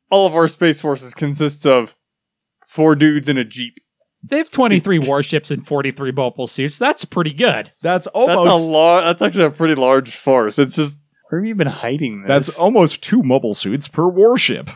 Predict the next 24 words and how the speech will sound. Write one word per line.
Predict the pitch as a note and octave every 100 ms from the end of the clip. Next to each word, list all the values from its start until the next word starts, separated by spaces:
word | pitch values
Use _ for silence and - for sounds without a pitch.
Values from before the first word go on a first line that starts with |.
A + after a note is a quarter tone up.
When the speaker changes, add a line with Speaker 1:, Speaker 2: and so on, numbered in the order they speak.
| -
Speaker 3:
which | B2+
is | D3 G#2+
not | B2+ G#3+
a |
large | C3 G#2 A2 A#2+
number | A2+ G#2+ G2
by | G#2
my | F#2+ C#3+ C#3+
<laughs> |
estimations. | C#3 - F#2 G#2+ - C3 D3+ B2+
But | - C#3
Speaker 1:
No, | G#3+
but | F#3
where | E3 G#3
do |
they | A3+ G#3
have | F#3+ -
twenty-three | - F3 F3 F#3+ F3+
warships? | D#3 B2 C3 F3 F3 - F#2+ G2+ - - - _ _ _ _ _ _ _ _
Speaker 3:
That's | - E3 E4+
a |
good | C#4+ -
question, | G#2 F2+ D2+ D2+
actually. | F2 F2+ - F3 E3+ A#3+ A3+